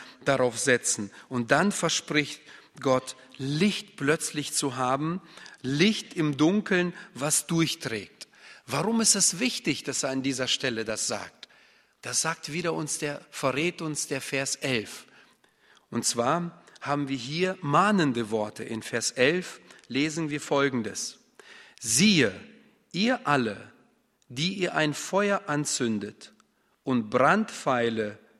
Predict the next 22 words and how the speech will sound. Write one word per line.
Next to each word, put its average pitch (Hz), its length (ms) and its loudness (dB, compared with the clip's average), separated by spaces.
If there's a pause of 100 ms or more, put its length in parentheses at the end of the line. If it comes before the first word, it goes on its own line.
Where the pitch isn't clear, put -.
(100)
zurüstet, - 920 -6 (420)
geht 123 380 -2
hin 214 560 0
in 151 180 -2
die 143 120 -6
Glut 143 440 -4
eures 151 360 -2
Feuers 107 720 -4 (480)
und 151 240 0
in 135 180 0
die 120 120 -4
Brandpfeile, 113 1040 0 (320)
die 123 180 -4
ihr 135 200 0
angezündet 123 800 -2
habt. - 360 -14 (360)
Das 143 420 2
widerfährt 139 680 0
euch 117 400 -2 (240)
von 113 280 -2
meiner 139 520 2
Hand. 104 360 -8